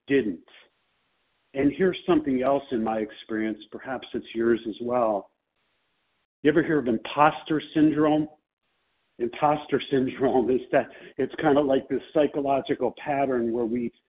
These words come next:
we, we doubt ourselves and we have a, a persistent fear of being exposed as a fraud. And I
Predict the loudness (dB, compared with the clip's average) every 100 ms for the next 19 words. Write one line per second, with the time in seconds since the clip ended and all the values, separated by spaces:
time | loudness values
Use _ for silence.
0 | _ -4 -4 -2 -4 -4 -4 0 2 0
1 | -4 _ _ _ _ _ _ _ -12 -2
2 | -2 -2 -6 -2 0 0 -4 -2 -2 -4
3 | -8 -10 -12 -14 -6 -4 -4 -2 -2 -2
4 | -6 -2 0 0 -2 -2 -2 -4 -10 -12
5 | -4 0 0 0 -6 -8 -12 -16 _ 2
6 | 4 4 0 -6 -14 _ _ _ _ _
7 | -10 -2 -2